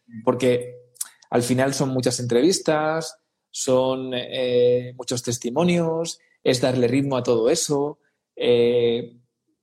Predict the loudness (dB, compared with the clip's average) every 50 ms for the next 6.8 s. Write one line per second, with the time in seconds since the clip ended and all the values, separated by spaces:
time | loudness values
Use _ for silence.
0 | _ -16 -12 -8 -4 -4 -4 -4 -2 0 0 0 2 2 0 0 0 -2 -2 -2
1 | -2 -4 -6 -10 _ _ _ _ _ -10 -8 -4 -2 -2 0 0 0 0 0 0
2 | 0 0 -2 -2 -2 -2 -2 0 0 0 0 -2 -4 -8 _ _ _ _ _ _
3 | _ -20 _ -20 -20 -20 _ -20 -12 _ -2 0 0 0 0 0 0 0 0 -2
4 | -2 -2 -4 -2 0 0 0 0 2 0 0 -2 -2 -2 0 0 2 2 0 -2
5 | -4 -6 -6 -2 0 0 0 0 0 -2 0 0 0 0 0 0 0 0 0 0
6 | -2 -2 -2 -2 -4 0 0 2 2 2 0 -2 -8 -14 _